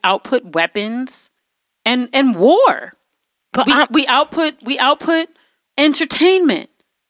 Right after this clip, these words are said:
Speaker 1: So we're the, we put out these messages. Like, we put out that, I mean, the very nature of America itself,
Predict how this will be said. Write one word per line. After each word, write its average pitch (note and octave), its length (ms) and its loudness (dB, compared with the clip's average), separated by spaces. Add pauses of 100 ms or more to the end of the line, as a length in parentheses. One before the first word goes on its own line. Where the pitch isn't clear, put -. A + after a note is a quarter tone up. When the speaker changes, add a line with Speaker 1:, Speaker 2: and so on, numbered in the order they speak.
(380)
Speaker 1:
So C#4+ 220 -2
we're F4 340 2
the, D#4 80 2
we C#4 340 0
put F4 320 0
out F#4+ 320 2
these C4 240 -2
messages. - 840 -6 (260)
Like, G#3+ 280 -2
we C#4+ 120 2
put D#4 280 -2
out D#4 380 -2 (540)
that, A3 180 -2
I A3+ 80 -2
mean, B3 340 -2 (520)
the A3 200 0
very B3 420 0
nature G#3 760 -4 (480)
of G3 160 0
America G#3 600 -2
itself, - 960 -2